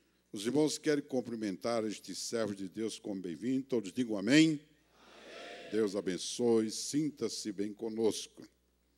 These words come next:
Speaker 1: Glória a Deus. Antes de passar a palavra para o nosso irmão que irá nos trazer a palavra de Deus,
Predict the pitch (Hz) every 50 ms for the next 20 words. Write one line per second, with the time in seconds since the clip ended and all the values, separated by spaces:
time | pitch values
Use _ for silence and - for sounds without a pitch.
0 | _ _ _ _ _ _ _ _ _ _ _ _ _ - 104 110 110 101 101 101
1 | 80 80 82 76 67 64 64 - - - - - - - - - - - _ _
2 | - _ _ _ _ _ _ _ _ _ - 170 165 165 151 - - - 113 98
3 | - - - - 98 95 85 82 92 95 95 _ - 104 90 - - - - 104
4 | 104 95 92 - - 87 82 85 95 98 95 87 92 87 - - - 87 85 80
5 | 85 80 71 67 - - _ _ - - 80 80 - - - - - - 78 90
6 | 90 90 90 87 - _ _ _ _ _ _ _ _ _ _ _ _ - 87 82
7 | 80 82 80 90 87 85 82 82 - - - 98 82 76 71 90 85 80 - 98
8 | 90 87 85 87 107 127 143 135 113 107 107 110 110 104 - - - -